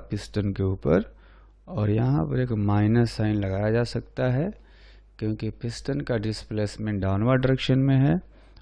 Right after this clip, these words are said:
और फोर्स अपवर्ड डायरेक्शन में लग रहा है, है ना। तो अभी हमें क्या करना होगा,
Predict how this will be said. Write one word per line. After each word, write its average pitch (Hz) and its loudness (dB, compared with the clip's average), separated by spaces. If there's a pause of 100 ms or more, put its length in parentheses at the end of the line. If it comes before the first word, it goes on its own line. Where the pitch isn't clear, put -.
और 98 0
फोर्स 170 2 (500)
अपवर्ड 139 4
डायरेक्शन 104 6
में 98 4
लग 90 2
रहा 85 -4
है, 85 -10 (1120)
है 123 -2
ना। 117 4 (680)
तो - -8
अभी 147 6
हमें 151 8
क्या 135 8
करना 101 4
होगा, 98 4